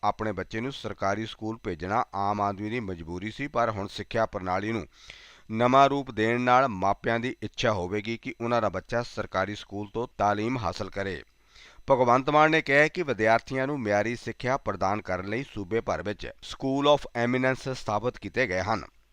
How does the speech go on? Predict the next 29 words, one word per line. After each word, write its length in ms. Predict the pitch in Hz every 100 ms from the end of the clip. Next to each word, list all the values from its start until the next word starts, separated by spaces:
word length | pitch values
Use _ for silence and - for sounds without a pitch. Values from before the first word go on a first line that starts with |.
| _ _ -
ਵਿਦਿਆਰਥੀ 580 | 104 104 127 143 - 151
ਵੀ 140 | 156
ਸਿੱਖਿਆ 440 | 175 - 131 147 139
ਦੇ 120 | 135
ਖੇਤਰ 400 | - 113 - 127
ਵਿੱਚ 240 | 127 -
ਸ਼ਾਨਦਾਰ 580 | 143 - 107 110 117 127
ਪ੍ਰਦਰਸ਼ਨ 500 | - 101 90 90 120
ਕਰ 180 | 151 98
ਰਹੇ 120 | 95
ਹਨ। 220 | 92 101 - _ - - - -
ਵਿਦਿਆਰਥੀਆਂ 520 | 113 120 127 - 143
ਨੂੰ 120 | 147 107
ਵੱਖ-ਵੱਖ 440 | 107 - 135 139
ਮੁਕਾਬਲਿਆਂ 640 | 139 107 95 95 107 117
ਲਈ 100 | 127
ਤਿਆਰ 320 | - 104 101
ਕਰਨ 320 | 107 92 95 107
ਲਈ 140 | 123
ਹਰ 220 | 101 110
ਸੰਭਵ 440 | 110 110 120 123 110
ਯਤਨ 280 | 98 - 113
ਕੀਤੇ 300 | - - 131
ਜਾ 160 | 90 85
ਰਹੇ 120 | 87
ਹਨ। 240 | 120 98 - _ _ _ - _
ਉਹਨਾਂ 260 | 147 165 190
ਕਿਹਾ 220 | 175 170
ਕਿ 260 | 175 170